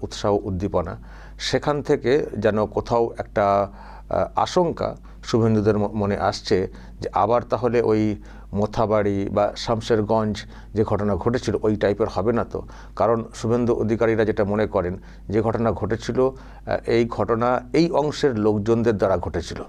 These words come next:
তো এখন নতুন করে যে উদ্দীপনা, উচ্ছ্বাস, ঐক্যবদ্ধ হওয়া এবং বাবরি মসজিদকে সামনে রেখে যেটা করা, আবারও কিছু একটা ঘটনা ঘটবে না তো? আর এটা কীরকম মানে কাউন্টার কর্মসূচি? গীতা পাঠ অনুষ্ঠান করলে, আহ, মানে হয়েছে বলে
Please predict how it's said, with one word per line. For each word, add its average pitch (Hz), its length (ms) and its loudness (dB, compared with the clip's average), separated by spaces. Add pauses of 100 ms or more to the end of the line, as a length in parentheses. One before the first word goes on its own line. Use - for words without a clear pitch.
(580)
তো 107 180 2
এখন 143 400 0
নতুন 123 300 4
করে 131 220 4
যে 123 300 4
উদ্দীপনা, 117 580 0
উচ্ছ্বাস, 113 540 0 (720)
ঐক্যবদ্ধ 113 580 2
হওয়া 104 460 4
এবং 98 260 0
বাবরি 98 320 2
মসজিদকে 104 560 0
সামনে 101 300 0
রেখে 95 220 0
যেটা 92 200 -2
করা, 82 260 -2 (420)
আবারও 117 260 2
কিছু 117 200 -6
একটা 113 140 0
ঘটনা 107 320 -2
ঘটবে 107 340 -2
না 107 80 0
তো? 95 200 -6 (260)
আর - 120 -4
এটা 120 240 -2
কীরকম 131 520 -2
মানে 110 180 -2
কাউন্টার 113 580 0
কর্মসূচি? 95 680 -4 (360)
গীতা 113 180 0
পাঠ 113 200 -2
অনুষ্ঠান 117 400 -2
করলে, 117 260 0
আহ, 104 800 -4
মানে 95 200 -2
হয়েছে 120 340 2
বলে 101 260 2